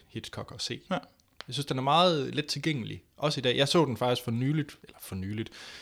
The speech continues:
Speaker 1: Øh, jeg tror, det er fire år siden, jeg så den første gang.
Speaker 2: Mm.
Speaker 1: Øh, så, så se den.
Speaker 2: Ja. Mm, will do.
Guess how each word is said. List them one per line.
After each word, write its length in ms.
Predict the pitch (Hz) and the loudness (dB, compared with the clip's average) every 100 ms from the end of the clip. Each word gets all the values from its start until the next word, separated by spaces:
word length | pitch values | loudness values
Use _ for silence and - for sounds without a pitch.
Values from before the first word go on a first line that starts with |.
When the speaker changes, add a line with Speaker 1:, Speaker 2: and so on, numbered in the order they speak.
| - - - | -18 -16 -6
Speaker 1:
Øh, 220 | 110 104 | -2 2
jeg 120 | 113 | 0
tror, 140 | - 127 | 2 0
det 100 | 113 | 0
er 40 | |
fire 320 | - - 180 | -2 0 0
år 60 | 117 | 0
siden, 220 | - 110 | -2 -4
jeg 80 | 110 | -6
så 120 | 117 | -6
den 80 | 113 | -8
første 280 | 117 110 - | -8 -8 -10
gang. 180 | - - - | -12 -12 -6
Speaker 2:
Mm. 140 | 185 202 _ _ _ - | -6 -6 _ _ _ -14
Speaker 1:
Øh, 60 | 113 98 - 113 _ _ | -14 -14 -16 -20 _ _
så, 220 | - 101 110 113 | -10 -8 -8 -10
så 120 | - | -6
se 200 | 107 226 | -2 -2
den. 140 | 101 - _ _ _ _ - | -4 -12 _ _ _ _ -6
Speaker 2:
Ja. 60 | 262 - _ _ _ | -6 -8 _ _ _
Mm, 400 | - 101 95 95 98 | -6 -2 -2 -2 -2
will 120 | 143 | -4
do. 200 | 175 185 | -2 -6